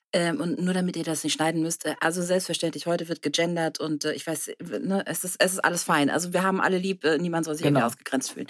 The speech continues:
Speaker 2: Genau.
Speaker 1: Aber du bist eigentlich schuld daran, weil ich
Speaker 2: Ja.
Speaker 1: danach angesprochen wurde, ähm, äh, „Frau Scholain, könnten Sie sich vielleicht auch vorstellen, das mal für andere Autoren zu machen?“ Also vielleicht weniger das Singen, sondern eher <laughs> das Moderieren.
Speaker 2: Du hast doch nur
Speaker 1: Und
Speaker 2: ganz kurz gesungen. Das
Speaker 1: <laughs>
Speaker 2: war
Speaker 1: Ja.
Speaker 2: also nur der Refrain.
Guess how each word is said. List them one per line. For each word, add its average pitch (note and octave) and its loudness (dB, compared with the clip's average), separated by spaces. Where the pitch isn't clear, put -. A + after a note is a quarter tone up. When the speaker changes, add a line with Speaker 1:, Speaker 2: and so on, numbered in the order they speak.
Speaker 2:
Genau. D3 4
Speaker 1:
Aber G#3+ 6
du B3+ 6
bist F#4+ 4
eigentlich D4 6
schuld F#4 4
daran, F#3+ 4
weil F#3+ 4
ich G3+ -2
Speaker 2:
Ja. G3+ 8
Speaker 1:
danach A#3+ 6
angesprochen G3 4
wurde, F#3+ 4
ähm, F#3 2
äh, D#3+ 4
„Frau D3+ -4
Scholain, D3 2
könnten D3+ 0
Sie C#3 0
sich C3+ -2
vielleicht C#3+ -2
auch C3 -6
vorstellen, C#3+ -2
das C#3 -6
mal B2+ -10
für - -8
andere D3+ -2
Autoren E3+ -4
zu E3+ -6
machen?“ E3+ -4
Also C#3+ 0
vielleicht C#3 -4
weniger C#3+ 2
das C#3 2
Singen, F#3+ 2
sondern C#3 2
eher D3 0
<laughs> - -16
das - -4
Moderieren. A3 4
Speaker 2:
Du E3 8
hast D#3 6
doch D#3+ 6
nur G3 8
Speaker 1:
Und G3 6
Speaker 2:
ganz C3+ 4
kurz - 2
gesungen. C#3+ 6
Das C#3+ 8
Speaker 1:
<laughs> - -
Speaker 2:
war F3+ 10
Speaker 1:
Ja. - 6
Speaker 2:
also F3+ 10
nur G3+ 12
der F3+ 10
Refrain. F3 10